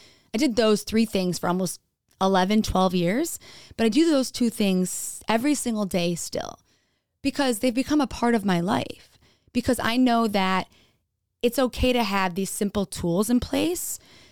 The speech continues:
to help you navigate through the hard stuff. And it doesn't make me weak. It doesn't make me still have an eating disorder. It doesn't make you weak. Everyone needs simple tools. And so it was really important for me to share those with you because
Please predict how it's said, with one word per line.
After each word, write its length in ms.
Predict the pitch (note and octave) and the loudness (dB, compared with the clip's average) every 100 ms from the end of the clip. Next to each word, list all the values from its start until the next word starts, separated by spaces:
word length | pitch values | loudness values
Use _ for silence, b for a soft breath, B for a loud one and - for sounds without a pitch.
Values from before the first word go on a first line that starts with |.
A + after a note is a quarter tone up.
| b b | b b
to 120 | - | -2
help 260 | A3+ A#3+ - | 0 0 2
you 80 | A#3+ | 2
navigate 640 | G#3+ F#3+ F#3+ G3 F#3 - | 2 2 0 2 0 0
through 120 | - F#3+ | -2 0
the 120 | F3+ | 0
hard 300 | F3+ E3+ - | -2 -4 -4
stuff. 300 | - - - | -4 -4 -4
And 80 | G3+ | 0
it 60 | |
doesn't 240 | A3 A#3+ A#3 | 0 2 0
make 200 | G#3 - | 0 -2
me 140 | F#3 | -2
weak. 380 | F3 D4 D4+ - | 2 2 2 -2
It 40 | G3 | 0
doesn't 260 | F#3+ F#3+ | 0 0
make 180 | F#3 F#3 | -2 -4
me 160 | F#3 F3+ | -4 -4
still 220 | - F#3 | -4 -4
have 160 | E3 | -4
an 40 | F3+ | 0
eating 240 | A#3 D#4 | 2 2
disorder. 380 | C#4+ - B3+ A#3 | 0 0 -2 0
It 60 | G3+ | -2
doesn't 240 | F#3 F3 | -2 -4
make 240 | E3 - | -6 -6
you 180 | A#3+ D#4 | 0 2
weak. 320 | C4+ C4 B3 B B B _ | 2 0 -2 B B B _
Everyone 420 | B3 C4+ D#4 C4 | -2 0 2 2
needs 280 | A3 G#3+ F#3 | 2 2 0
simple 340 | - G#3+ G3 F#3+ | -2 -2 -2 -4
tools. 580 | - - D#3 - - - | -4 -2 -2 -4 -6 -6
And 120 | A3 | -2
so 280 | A3+ A3 G3 B B - | 2 2 0 B B -2
it 60 | |
was 180 | B3+ A3+ | 0 0
really 220 | G#3 F4+ | -2 0
important 420 | C#4 - A3 D#3+ G#3 | 0 2 -2 -2 -4
for 120 | G3+ | -4
me 180 | F#3+ F3+ | -2 -4
to 80 | |
share 320 | F3+ - G3 G3+ | -4 -2 -2 0
those 200 | F#3 F3 | -2 -4
with 220 | F3 - | -10 -10
you 280 | D#3+ G#3+ A#3+ | -8 -6 -4
because 400 | A3 G3+ F#3 | -4 -4 -4